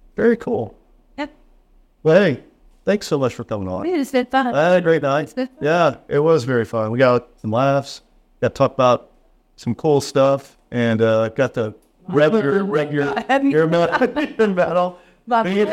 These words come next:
Speaker 1: heavier than the night.
Speaker 2: Flame, but flame.
Speaker 1: <laughs> Yeah, right. You got pretty, you got pretty clock around.
Speaker 2: First
Speaker 1: Yeah.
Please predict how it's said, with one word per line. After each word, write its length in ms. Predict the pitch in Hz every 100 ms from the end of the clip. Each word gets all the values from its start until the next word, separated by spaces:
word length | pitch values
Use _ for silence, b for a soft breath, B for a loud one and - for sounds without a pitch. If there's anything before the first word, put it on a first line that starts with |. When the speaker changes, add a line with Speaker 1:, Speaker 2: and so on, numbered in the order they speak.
| 190
Speaker 1:
heavier 180 | 208 220
than 180 | 214 214
the 80 | 208
night. 280 | 202 220
Speaker 2:
Flame, 260 | 220 311 370
but 140 | 277
flame. 480 | 269 294 370 359 381
Speaker 1:
<laughs> 0 |
Yeah, 500 | 370 185 240 175 233 233
right. 540 | 220 170 190 185 - _
You 100 | 180
got 220 | 190 208
pretty, 200 | - 180
you 60 | 165
got 140 | 214
pretty 160 | 262 214
clock 400 | - 175 175 -
around. 320 | 151 127 120 120 151
Speaker 2:
First 220 | - 277 -
Speaker 1:
Yeah. 260 | 170 151